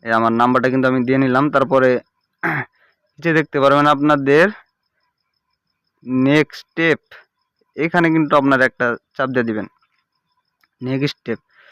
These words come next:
তো আপনাদের মেইলে কিন্তু একটা কনফার্মেশন কোড যাবে। তো আপনাদের যখন আনব্যান্ড হয়ে যাবে, তো তখন কিন্তু আপনাদের মেইলে একটা ই যাবে, মানে আপনাদের অ্যাকাউন্টটা আনলক হয়েছে কিনা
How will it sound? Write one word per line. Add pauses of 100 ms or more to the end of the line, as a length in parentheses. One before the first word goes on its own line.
(320)
তো
আপনাদের (440)
মেইলে
কিন্তু
একটা (140)
কনফার্মেশন
কোড (100)
যাবে। (340)
তো
আপনাদের
যখন
আনব্যান্ড
হয়ে
যাবে,
তো
তখন
কিন্তু
আপনাদের (500)
মেইলে (340)
একটা (160)
ই
যাবে, (340)
মানে
আপনাদের
অ্যাকাউন্টটা
আনলক
হয়েছে
কিনা